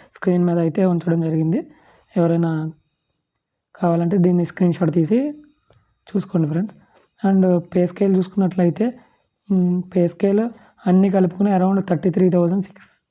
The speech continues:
సిక్స్ థర్టీ సెవెన్ రూపీస్ అయితే వస్తాయని చెప్పేసి వీళ్ళు స్టార్టింగ్ నుంచి నోటిఫికేషన్‌లో అయితే మెన్షన్ చేయడం జరిగింది. And ఎలిజిబిలిటీ చూసుకున్నట్లయితే లోకల్ క్యాండిడేట్ అయి ఉండాలి ఖచ్చితంగా. ఆ, కృష్ణా జిల్లా వాళ్ళు అయ్యే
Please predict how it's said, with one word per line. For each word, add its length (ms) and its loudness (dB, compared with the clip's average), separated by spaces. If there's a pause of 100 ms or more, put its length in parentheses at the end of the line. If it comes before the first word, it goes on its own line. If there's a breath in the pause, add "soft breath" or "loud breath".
సిక్స్ 240 -6
థర్టీ 220 0
సెవెన్ 260 0
రూపీస్ 280 -2
అయితే 240 0 (480 loud breath)
వస్తాయని 440 0
చెప్పేసి 300 0
వీళ్ళు 180 2
స్టార్టింగ్ 440 0
నుంచి 300 -2 (1500)
నోటిఫికేషన్‌లో 520 2
అయితే 180 2
మెన్షన్ 340 2
చేయడం 220 2
జరిగింది. 420 0 (720)
And 160 4
ఎలిజిబిలిటీ 420 2
చూసుకున్నట్లయితే 680 0
లోకల్ 320 2
క్యాండిడేట్ 360 0
అయి 120 2
ఉండాలి 280 0
ఖచ్చితంగా. 540 -2 (640 loud breath)
ఆ, 80 2 (260)
కృష్ణా 420 -2
జిల్లా 260 2
వాళ్ళు 220 2
అయ్యే 320 -2